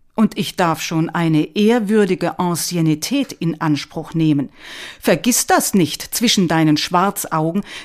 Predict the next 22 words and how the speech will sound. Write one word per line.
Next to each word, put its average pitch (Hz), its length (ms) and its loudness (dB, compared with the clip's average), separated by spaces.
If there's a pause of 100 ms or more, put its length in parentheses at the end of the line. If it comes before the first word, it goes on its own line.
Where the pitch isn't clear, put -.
deren 185 240 4
Freundschaft 202 640 0
kaum 160 320 0
trocken 247 380 0
hinter 147 340 0
den 147 180 0
Ohren 147 360 0
ist. - 340 -8 (800)
In 170 120 2
sieben 196 340 2
Jahren 165 460 0
können 175 340 -2
wir 160 160 -2
unsere 160 340 -4
silberne 170 760 -2
Hochzeit 233 560 -10
feiern. 151 460 -14 (520)
Also, 160 480 -4 (200)
mein 156 180 0
kleiner 151 480 0
schwarzer 156 720 -6
Araber, 151 500 -4